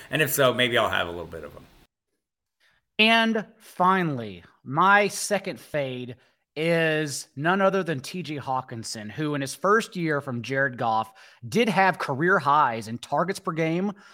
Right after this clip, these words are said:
Speaker 2: target share, twenty-one percent, and catch rate. And remember, all of this actually happened before Amon-Ra Saint Brown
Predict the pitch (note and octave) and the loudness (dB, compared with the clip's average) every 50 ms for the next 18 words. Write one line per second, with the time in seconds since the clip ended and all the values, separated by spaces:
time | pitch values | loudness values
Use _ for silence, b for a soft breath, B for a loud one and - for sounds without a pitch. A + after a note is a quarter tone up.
0 | B B B - - - F3 F#3 E3+ G3 F3 - - F#3 F3+ F#3 G3+ G#3 - - | B B B -4 0 2 2 2 2 0 -2 -4 -4 -2 0 0 0 -2 -2 -2
1 | F3 F#3 F#3 F#3+ F3+ F3 F3 E3 - - F#3+ F#3+ - - b b b b C#3 C#3+ | 0 2 2 2 2 2 0 -4 -4 -2 -2 -2 -2 -4 b b b b -2 -2
2 | C3+ - - - F3 E3+ - - C3+ B2 A#2 - - C3+ D3 D3+ E3 G#3+ A#3 - | -2 -2 -2 -2 -2 -2 -2 -4 -6 -6 -6 -8 -8 -6 -4 0 2 2 2 2
3 | G#2+ F#2+ - B B B B C#3+ E3 G#3+ A#3+ A#3+ C4 - G#3+ G3+ G3 - F#3 D#3 | 0 -4 -6 B B B B 4 4 6 4 4 2 4 4 4 4 2 -2 0
4 | C#3 D3+ E3 F3+ F#3+ F3+ C3+ B2+ - - F3 F#3+ F#3 D3+ C#3+ C#3+ D#3 E3 D#3+ D3+ | 4 4 4 4 4 2 0 0 0 0 2 2 2 2 2 2 2 2 0 0
5 | D3+ C#3+ - E3+ D#3 F#2 A2+ A2 A#2+ A#2+ B2 C#3 D#3 F3 F#3+ | 0 -2 -4 -6 -6 -8 -8 -6 -4 -4 -2 0 0 -2 -2